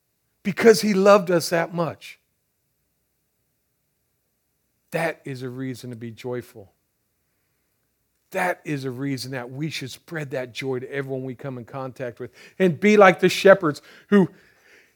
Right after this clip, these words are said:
"Here's everything we saw. Here's what the angels told us. We saw this flash mob. Look at," and they went and told everybody.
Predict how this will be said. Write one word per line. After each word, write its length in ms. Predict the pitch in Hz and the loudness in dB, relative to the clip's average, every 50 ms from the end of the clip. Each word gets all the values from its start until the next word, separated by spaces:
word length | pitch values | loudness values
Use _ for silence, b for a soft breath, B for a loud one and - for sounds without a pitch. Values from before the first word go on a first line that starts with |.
| b _ | b _
"Here's 320 | _ - 226 277 285 262 240 | _ 8 10 10 10 10 10
everything 460 | 254 247 247 247 - - 269 254 247 | 6 6 6 4 4 4 4 6 6
we 120 | 247 240 | 4 4
saw. 320 | 214 - - 269 247 240 220 | 2 2 2 6 6 8 8
Here's 300 | 208 233 269 262 254 226 | 8 6 6 4 4 4
what 180 | 254 254 208 | 2 2 2
the 100 | - 247 | 6 6
angels 320 | 247 254 254 226 240 214 - | 6 6 6 4 0 -2 -2
told 200 | - 233 233 208 | 4 6 6 6
us. 100 | - b b b b | 6 b b b b
We 160 | - 254 277 247 | 8 10 10 10
saw 260 | 277 - 277 269 262 | 10 8 8 8 8
this 180 | 262 254 - | 8 4 0
flash 480 | - - - 240 277 277 277 247 - - | -4 -10 0 4 6 6 6 4 2 4
mob. 200 | 262 240 220 220 | 4 4 4 6
Look 180 | 254 285 277 277 | 4 4 4 4
at," 80 | 220 - _ _ _ _ _ _ _ _ _ - | -4 -8 _ _ _ _ _ _ _ _ _ 2
and 140 | 247 240 | 2 4
they 120 | 226 220 220 | 4 4 4
went 240 | 214 233 247 226 214 | 4 2 0 0 -2
and 100 | 214 - | -6 -6
told 260 | - 220 240 240 233 | 4 6 6 6 8
everybody. 600 | 240 240 233 233 220 185 196 175 151 123 104 - | 6 4 4 2 2 2 2 2 2 0 -4 -12